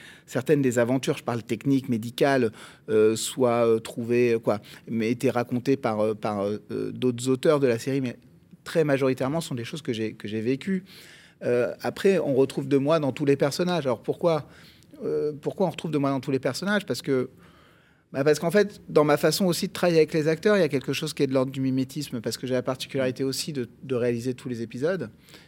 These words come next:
Et donc, finalement, les acteurs me connaissent tellement bien que je pense qu'il y a un, un, un moment donné où,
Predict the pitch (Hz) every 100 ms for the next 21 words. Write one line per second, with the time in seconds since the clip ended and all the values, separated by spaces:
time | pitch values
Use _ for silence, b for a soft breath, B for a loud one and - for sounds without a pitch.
0 | B 113 143 143 143 160 151 165 143 135
1 | 180 160 135 143 135 - 147 143 131 147
2 | 175 175 135 127 127 165 - 139 123 123
3 | 117 110 - 127 135 139 147 139 151 185
4 | 151